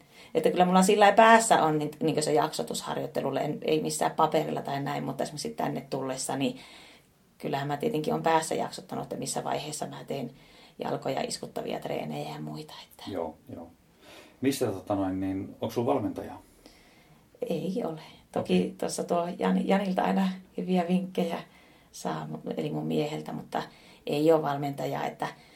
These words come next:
Speaker 1: mulla oli silloin sinne kaksituhatta viisi saakka on ollut valmentaja.
Speaker 2: Just.
Speaker 1: Ja,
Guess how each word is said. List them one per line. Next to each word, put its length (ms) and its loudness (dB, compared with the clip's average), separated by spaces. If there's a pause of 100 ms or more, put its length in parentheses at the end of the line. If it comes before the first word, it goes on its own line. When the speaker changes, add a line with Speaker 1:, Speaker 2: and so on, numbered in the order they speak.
(420)
Speaker 1:
mulla 240 -4
oli 160 2
silloin 360 -4
sinne 320 -4
kaksituhatta 680 -10
viisi 300 -6
saakka 340 -12
on 80 -6
ollut 220 -6 (120)
valmentaja. 640 -8 (600)
Speaker 2:
Just. 140 -10
Speaker 1:
Ja, 100 -10